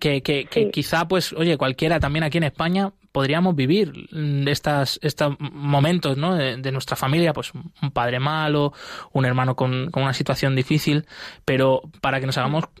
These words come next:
Speaker 1: cuenta, ¿no? También de la indignidad y la injusticia, pues, que ahora mismo se está viviendo en Venezuela,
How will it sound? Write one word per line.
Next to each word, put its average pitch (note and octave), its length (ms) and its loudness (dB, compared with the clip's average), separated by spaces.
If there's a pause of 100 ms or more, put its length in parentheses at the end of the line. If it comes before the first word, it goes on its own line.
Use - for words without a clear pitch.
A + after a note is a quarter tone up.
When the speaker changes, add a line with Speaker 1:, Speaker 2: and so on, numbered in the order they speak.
(140)
Speaker 1:
cuenta, E3+ 420 2
¿no? F#3 220 -2
También D#3 320 2
de C#3 280 4
la C#3 120 2
indignidad C#3 760 2
y D#3 60 0
la D3 80 2
injusticia, D#3 600 0
pues, D3+ 180 -4
que C#3+ 100 -2
ahora D3 140 2
mismo D3 380 4
se - 140 -6
está C#3+ 200 0
viviendo C#3+ 300 2
en C3 40 -2
Venezuela, D#3+ 460 0